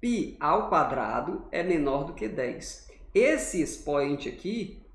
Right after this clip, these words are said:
que corresponde ao log de dez na base π, que corresponde a essa soma aqui, ele tem que ser tal que π elevado a ele seja igual a dez. Então, esse x aqui, com certeza, vai ter que ser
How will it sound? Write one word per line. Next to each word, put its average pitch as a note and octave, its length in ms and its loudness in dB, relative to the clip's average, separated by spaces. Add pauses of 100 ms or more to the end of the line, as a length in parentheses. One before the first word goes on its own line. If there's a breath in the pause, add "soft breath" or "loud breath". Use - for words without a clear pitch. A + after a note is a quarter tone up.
(200)
que D#3 140 -6
corresponde D#3 560 2
ao D3 80 4
log C#3+ 200 2
de C3 100 -8
dez C3+ 240 2
na C3 80 -2
base B2 340 -2
π, F#3+ 300 0
que - 100 -12
corresponde C3+ 500 -4
a A#2+ 40 0
essa - 180 -8
soma B2 300 -4
aqui, G3+ 440 -6
ele A3+ 200 2
tem B3 140 -2
que A#3+ 60 -6
ser G3 260 0
tal G#3+ 280 4
que G#3+ 180 -8
π F#3 300 -4
elevado A#3 480 2
a F3+ 80 4
ele G#3+ 200 2
seja G3 280 0
igual A3 380 2
a - 40 2
dez. - 640 -4
Então, F#3+ 240 0
esse C#4+ 380 2
x G#3 320 -4
aqui, - 200 -4
com D4 200 -2
certeza, G#3 380 0
vai G3+ 240 0
ter G3+ 200 2
que - 80 -4
ser G3 380 0